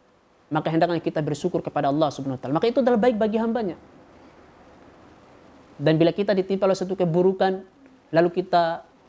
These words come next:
eh, bersabar, maka itu adalah kebaikan bagi hambanya. Ya. Bahkan suatu keburukan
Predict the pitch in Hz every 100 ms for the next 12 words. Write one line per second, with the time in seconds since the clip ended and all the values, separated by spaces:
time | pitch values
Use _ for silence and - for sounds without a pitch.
0 | - 160 156 160 160 180 165 165 165 -
1 | - _ _ _ _ 156 190 214 208 190
2 | 185 160 165 160 143 131 131 120 113 101
3 | - _ - - - - - - - -
4 | - 127 120 - - - 170 175 240 240
5 | 247 220 190 247 277 233 240